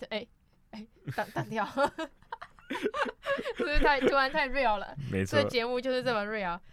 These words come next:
Speaker 1: 那在校园里面有没有遇过，就是让你很尴尬或是很不知所措的经验？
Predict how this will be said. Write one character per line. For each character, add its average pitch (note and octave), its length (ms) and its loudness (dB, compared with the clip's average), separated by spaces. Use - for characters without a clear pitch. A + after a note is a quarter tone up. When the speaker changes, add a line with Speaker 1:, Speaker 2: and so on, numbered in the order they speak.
Speaker 1:
那 F#4 120 -6
在 G4 100 -2
校 E4+ 240 0
园 G#3+ 140 0
里 G3 100 -4
面 A#3 180 0
有 G3+ 40 -2
没 G#3 100 0
有 A3+ 280 2
遇 A3+ 180 -8
过， G3+ 300 -2
就 G#3+ 120 -12
是 G#3+ 200 -6
让 A3 200 -4
你 F#3 60 -6
很 E3+ 140 -10
尴 G3+ 260 -6
尬 G3 200 0
或 G3+ 140 -6
是 G#3 160 -8
很 F3 120 -8
不 A#3+ 180 -8
知 G#3 160 -6
所 F#3 180 -6
措 F#3+ 180 -10
的 F3 80 -4
经 E3+ 280 -12
验？ F3 180 -12